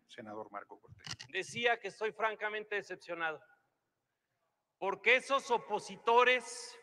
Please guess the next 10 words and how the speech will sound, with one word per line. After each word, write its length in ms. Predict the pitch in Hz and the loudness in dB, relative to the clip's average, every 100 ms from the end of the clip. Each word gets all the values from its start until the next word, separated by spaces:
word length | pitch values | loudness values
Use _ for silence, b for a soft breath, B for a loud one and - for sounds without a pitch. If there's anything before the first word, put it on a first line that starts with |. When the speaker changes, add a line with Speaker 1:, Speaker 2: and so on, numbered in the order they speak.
| - _ _ _ _ _ | -20 _ _ _ _ _
Speaker 2:
férreos, 680 | 208 254 226 120 - - - - _ _ _ | 6 8 6 -2 -10 -14 -16 -20 _ _ _
valientes, 1080 | 139 160 180 214 254 254 - - - - - _ _ _ _ _ _ _ _ _ _ _ _ _ | _ 6 6 4 4 2 -2 -12 -10 -12 -12 _ _ _ _ _ _ _ _ _ _ _ _ _
ahora 300 | 147 180 202 | -2 2 2
los 220 | 190 160 | 0 -2
veo 420 | 190 202 196 185 156 - - | 0 2 2 0 -4 -12 -14
sometidos 1080 | - 175 175 170 196 196 185 165 - - - | -6 -4 -4 -4 -4 0 -2 -2 -8 -14 -6
e 80 | 160 | -4
hincados 520 | 170 175 175 170 156 | 0 4 4 4 -2
al 160 | 160 | -6
poder. 260 | - 143 127 | -6 -10 -10